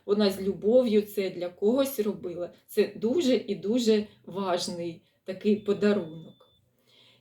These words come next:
І ще сьома вправа називається "Нам дуже пощастило". Щоб не відбувалося, треба в цьому вчитися бачити позитив.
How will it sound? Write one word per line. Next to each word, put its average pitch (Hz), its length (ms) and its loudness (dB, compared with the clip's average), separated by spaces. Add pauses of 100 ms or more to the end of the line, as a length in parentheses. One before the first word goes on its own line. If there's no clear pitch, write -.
І 330 280 2
ще 214 280 6
сьома 190 460 2
вправа 285 520 -2
називається 277 960 -2 (220)
"Нам 330 380 0 (120)
дуже 240 420 0
пощастило". 190 1120 -6 (600)
Щоб 359 380 4
не 262 400 4 (420)
відбувалося, 202 920 0 (260)
треба 214 260 2
в 208 60 0
цьому 349 500 0 (160)
вчитися - 800 -6
бачити 214 480 -2
позитив. 175 580 -12